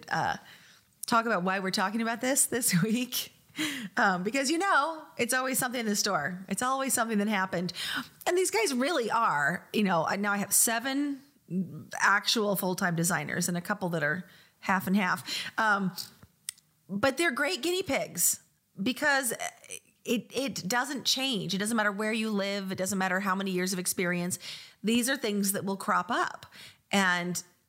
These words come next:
I'm, I'm just trying to help you guys learn from mistakes of others so that you don't make them yourself, right? Do as I say, not as I do kind of a thing. But, um, this one I've got nailed. And I really think this is why I've been successful over the years.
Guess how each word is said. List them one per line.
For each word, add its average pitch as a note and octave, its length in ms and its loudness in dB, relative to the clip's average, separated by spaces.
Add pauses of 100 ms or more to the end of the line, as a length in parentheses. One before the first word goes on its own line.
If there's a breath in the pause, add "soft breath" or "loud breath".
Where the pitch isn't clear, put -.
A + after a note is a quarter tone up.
(320)
I'm, G3+ 340 2
I'm F#3+ 540 0
just B3+ 420 0
trying A3 400 2
to F#3 140 0
help G3+ 460 -2
you F#3+ 140 -2
guys F3 320 0
learn F#3 720 2 (200 loud breath)
from G#3+ 360 0
mistakes G#3+ 540 2
of G#3+ 160 -6
others F3+ 400 2
so - 120 0
that G#3 100 -4
you F#3 80 -2
don't D#3+ 480 -2 (420 loud breath)
make - 200 -4
them G3 120 0
yourself, - 720 0 (100)
right? F#3+ 280 -6 (200)
Do G#3 120 0
as G#3 140 -2
I G#3 100 2
say, F#3+ 320 0
not F3 200 0
as F3 100 0
I E3+ 80 0
do D#3+ 340 -2
kind E3 240 -2
of D3+ 80 -4
a E3 40 -2
thing. D#3+ 200 -6
But, - 220 -4 (420 loud breath)
um, E3 220 4
this F#4+ 180 4
one F#4 100 0
I've B3+ 160 2
got F3+ 180 -4
nailed. E3+ 280 0
And G#3+ 100 -2
I B3 60 0
really D4 400 -2
think A3 160 -2
this G#3 160 0
is G3+ 100 0
why F3+ 200 4
I've F#3 120 -4
been E3+ 140 -2
successful F#3+ 560 -2
over D#3+ 100 0
the E3 100 -2
years. C#3 420 0